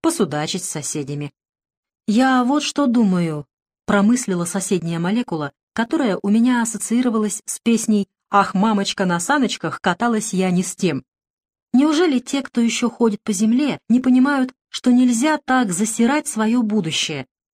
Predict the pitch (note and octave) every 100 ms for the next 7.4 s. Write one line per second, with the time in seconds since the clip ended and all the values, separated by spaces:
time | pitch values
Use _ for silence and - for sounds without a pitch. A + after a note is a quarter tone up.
0 | _ F3 A3+ A#3 C4+ C4 - A#3+ B3 B3
1 | D4+ D4+ C4+ - A3 - E3 - _ _
2 | - G3+ G#3 A#3+ A3 - A3 - A3+ A3+
3 | - G#3+ G#3 F#3 C#4+ G#3+ D3 F3+ A3 A3+
4 | E3 C#3 C#3+ F#3 - _ _ _ _ _
5 | _ _ _ _ _ _ _ _ _ _
6 | - F3 - F3+ A#3+ G#3+ F3 F#3 F#3 G3+
7 | F#3+ E3 C#3 C#3+